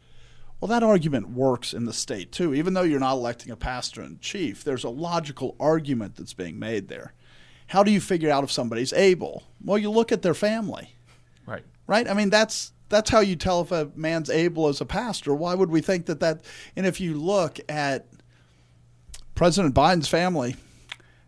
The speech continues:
Speaker 1: not a great testimony. Donald Trump's marriage is not a great testimony, but actually his child raising is a lot better testimony than his, than his marriages.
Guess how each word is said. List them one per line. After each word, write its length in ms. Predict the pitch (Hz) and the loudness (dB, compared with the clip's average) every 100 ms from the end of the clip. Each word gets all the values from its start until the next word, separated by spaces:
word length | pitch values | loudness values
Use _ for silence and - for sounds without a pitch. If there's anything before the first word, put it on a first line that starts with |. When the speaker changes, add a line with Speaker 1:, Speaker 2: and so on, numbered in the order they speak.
| - | -6
Speaker 1:
not 300 | 151 185 214 | -2 2 4
a 40 | |
great 240 | 190 190 170 | 6 4 4
testimony. 680 | 160 143 - 117 104 - - _ _ _ _ _ - _ | 0 0 -2 -4 -4 -8 -14 _ _ _ _ _ -20 _
Donald 340 | 170 190 170 | 2 4 2
Trump's 320 | - 190 160 156 | 2 0 0 -2
marriage 440 | 147 226 247 165 | 4 10 12 10
is 140 | 160 | 6
not 160 | 151 151 | 6 4
a 40 | |
great 200 | 151 143 | 4 2
testimony, 440 | 139 156 - 165 156 | 4 0 2 0 2
but 180 | 151 160 | 4 4
actually 340 | 233 - 160 | 4 4 4
his 160 | 139 110 | 4 0
child 480 | - 185 277 165 | -2 0 2 2
raising 420 | 135 123 127 131 120 | 4 2 2 -2 -2
is 180 | 135 | -2
a 40 | 143 | 0
lot 240 | 139 156 | 2 4
better 160 | 147 131 | 4 0
testimony 580 | 165 156 - 147 139 131 | 0 -2 0 0 0 0
than 220 | 127 131 | -2 -4
his, 420 | 135 120 110 - - - - - | -4 -4 -6 -12 -14 -20 -20 -4
than 120 | 156 | 0
his 180 | 147 127 | 2 2
marriages. 680 | 135 156 214 139 98 123 165 | 2 4 6 4 2 -4 -4